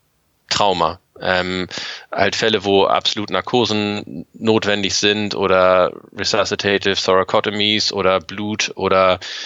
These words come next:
solche Geschichten. Also deren Einsatz-, Einsatzspektrum ist halt wirklich sehr, sehr, sehr begrenzt. Die einzelnen anderen Fälle sind halt wirklich, wenn es dann darum geht, dass es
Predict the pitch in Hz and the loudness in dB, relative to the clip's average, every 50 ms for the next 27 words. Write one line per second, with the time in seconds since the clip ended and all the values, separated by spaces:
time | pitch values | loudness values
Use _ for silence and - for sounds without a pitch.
0 | - - - - - 107 104 107 98 - 101 98 90 - - 92 87 - - - | -14 -14 -10 -2 0 2 2 2 2 0 0 0 0 0 0 0 -2 -4 -6 -4
1 | 95 90 90 87 85 95 - 98 98 65 64 101 104 - 117 107 - - - 104 | -2 -2 -2 0 -2 0 0 0 0 0 0 -2 0 -2 -2 -4 -2 -2 -2 -2
2 | 101 101 107 104 - - - 101 - - - 95 95 95 - 95 - - - 95 | 0 0 -2 -2 -2 -2 -4 -4 -4 -6 -6 -6 -6 -6 -4 -6 -4 -2 -2 -2
3 | 90 - - 101 - - 90 - - - 85 92 95 92 85 90 82 78 87 90 | -2 -4 -6 -6 -6 -8 -10 -10 -8 -2 0 2 2 2 0 -2 -2 0 0 0
4 | 85 90 87 - 90 87 85 87 82 - - - - - - - - - - - | 0 -2 -2 -2 -2 -2 -2 -2 -6 -8 -8 -8 -8 -6 -6 -6 -8 -10 -10 -4
5 | - 117 95 104 110 113 123 - 127 117 107 90 107 104 104 104 107 - - 110 | -2 0 0 2 0 0 0 0 0 2 2 2 2 0 0 -2 -4 -4 -4 -2
6 | 104 104 92 - 101 98 - 104 98 - - 98 101 - - 98 92 - - - | -2 0 -2 -2 -4 -4 -2 -2 -2 -2 -2 -4 -4 -2 -2 -2 -2 -4 -6 -8
7 | - _ - 101 95 98 92 - 101 95 90 92 87 92 92 85 90 95 92 - | -10 _ -6 -4 -4 -2 -2 -2 -2 -2 0 0 0 0 -2 -2 -2 -2 -2 -2
8 | 95 85 - - 85 80 - - | -2 -2 0 0 0 0 -2 -2